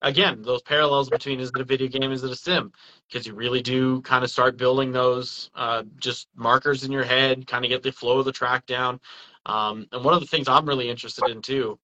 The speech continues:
is, you know, when we get Dustin set up on his wheel, like, is he gonna acclimatize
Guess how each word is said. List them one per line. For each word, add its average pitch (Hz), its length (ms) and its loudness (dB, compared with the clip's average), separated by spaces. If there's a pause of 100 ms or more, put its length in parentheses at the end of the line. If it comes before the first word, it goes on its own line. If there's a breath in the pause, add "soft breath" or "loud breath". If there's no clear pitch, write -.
(340)
is, 113 200 -8
you 117 60 -6
know, 110 180 -2
when 107 200 -2
we 117 80 -2
get 127 180 0
Dustin 131 580 0
set 120 240 -4
up 117 140 -4
on 110 100 -6
his 127 240 -8
wheel, 104 200 -4
like, 95 200 -8
is 107 120 -10
he 123 160 -10
gonna 123 460 0 (160)
acclimatize 131 680 0